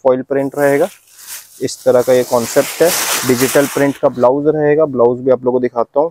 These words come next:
पहले साड़ी दिखाता हूँ। ये देखिए एकदम प्यारा चीज़। इसमें भी आप लोग देखोगे यहाँ पे छोटा, उसमें थोड़ा सा बड़ा गोटा पत्ती था,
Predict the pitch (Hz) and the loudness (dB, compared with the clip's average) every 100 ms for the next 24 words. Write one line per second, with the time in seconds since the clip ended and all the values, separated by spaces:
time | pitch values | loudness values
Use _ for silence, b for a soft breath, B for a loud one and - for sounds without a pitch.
0 | - - 120 117 123 123 127 123 123 143 | -6 -8 -6 -4 -2 -2 -4 -6 -4 -4
1 | 165 _ _ _ _ _ _ 69 - - | -4 _ _ _ _ _ _ -12 -12 -14
2 | _ _ _ _ _ _ _ _ _ 160 | _ _ _ _ _ _ _ _ _ -10
3 | 160 170 170 156 123 107 98 - - - | -6 -2 -2 0 2 2 0 -2 -14 -18
4 | - _ _ _ _ _ _ 123 - 139 | -20 _ _ _ _ _ _ -6 0 2
5 | 139 131 135 127 123 131 127 123 127 123 | 2 2 -2 -2 -2 0 0 -2 -2 -6
6 | - 123 127 123 - 131 139 131 135 131 | -6 0 2 2 0 -2 0 0 2 4
7 | 139 135 139 139 139 147 151 | 2 2 0 -2 -6 -2 0